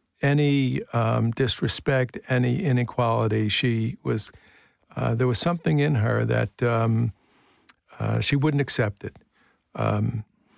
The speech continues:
but in terms of the twenty dollar bill, it was the summer. Uh, I was in my backyard. I was actually working on building a playhouse, a clubhouse,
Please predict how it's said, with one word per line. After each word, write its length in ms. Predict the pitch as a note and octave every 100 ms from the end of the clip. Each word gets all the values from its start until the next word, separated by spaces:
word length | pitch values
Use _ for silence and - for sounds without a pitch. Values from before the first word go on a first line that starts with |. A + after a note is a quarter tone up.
| - _ -
but 220 | A#2+ A2+
in 160 | D3
terms 320 | A2+ D#3 D3 C3+
of 100 | B2+
the 60 |
twenty 300 | - C#3 B2+
dollar 280 | A#2 A#2+ C3+
bill, 200 | E3 E3
it 40 |
was 140 | A#2 -
the 60 |
summer. 580 | B2+ - C3+ C#3+ D#3+ D#3 - _
Uh, 220 | A#2+ A#2 A#2+
I 40 |
was 220 | A#2+ A2
in 140 | B2+ A#2+
my 140 | A#2
backyard. 760 | G#2+ A#2 A#2 - B2 B2 B2 A2+
I 120 | A2
was 200 | G#2 G#2
actually 420 | A#2+ A2 A2+ A2 - -
working 380 | A#2+ A#2 A#2+
on 160 | A2 A2+
building 320 | A2+ A2+ A2+
a 60 | G2+
playhouse, 800 | - C3+ C#3 G#2+ A2+ A#2 - - -
a 160 | G#2+ G#2+
clubhouse, 680 | - C#3 A#2 G2 A#2 -